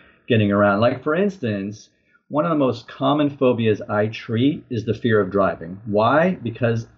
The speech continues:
I live in Los Angeles with an inefficient transit system. So people can't get around unless they can drive. So I get a lot of that.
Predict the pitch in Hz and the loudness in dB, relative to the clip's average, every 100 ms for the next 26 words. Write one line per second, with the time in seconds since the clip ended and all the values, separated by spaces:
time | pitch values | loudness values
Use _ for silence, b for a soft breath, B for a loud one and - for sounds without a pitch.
0 | - 101 110 123 131 123 117 101 98 95 | -4 0 2 2 2 2 2 0 0 0
1 | 95 92 - 107 104 98 151 156 143 120 | 0 -2 -8 -6 -4 -2 0 0 2 -2
2 | 117 98 - 110 107 101 82 - - - | 0 -4 -2 0 0 0 -6 -10 -12 -12
3 | - - - b b b b b - 143 | -12 -16 -20 b b b b b 0 2
4 | 131 - 202 180 147 - - 147 151 135 | 2 0 -4 -2 -6 -8 -6 -4 -4 0
5 | 131 110 123 156 104 101 104 - 113 117 | 0 2 4 4 2 0 -4 -6 -2 -2
6 | 117 110 104 101 101 135 127 95 95 - | 0 -2 -2 -4 -2 0 0 -4 -8 -16
7 | _ _ _ _ _ _ - - 123 123 | _ _ _ _ _ _ -10 2 4 4
8 | 120 135 143 127 117 135 135 104 104 143 | 4 2 4 2 4 2 2 0 -2 -2
9 | - | -6